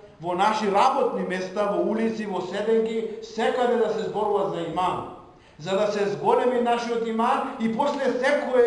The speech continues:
едно дело, кога гледавме тие дела што ги праве сахаби, е лесно.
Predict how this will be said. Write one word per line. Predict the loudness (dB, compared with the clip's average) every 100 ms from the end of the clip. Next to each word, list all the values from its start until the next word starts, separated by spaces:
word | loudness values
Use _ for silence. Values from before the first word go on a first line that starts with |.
| 4 0
едно | 0 -2
дело, | 2 4 4 2 0 -6 -10 -6
кога | -2 -2
гледавме | 0 2 2 0 -4
тие | -4 -2
дела | 0 -2
што | -4
ги | -4 -4
праве | -2 -4
сахаби, | -2 -2 -2 0
е | 2
лесно. | 4 2 2 -4 -10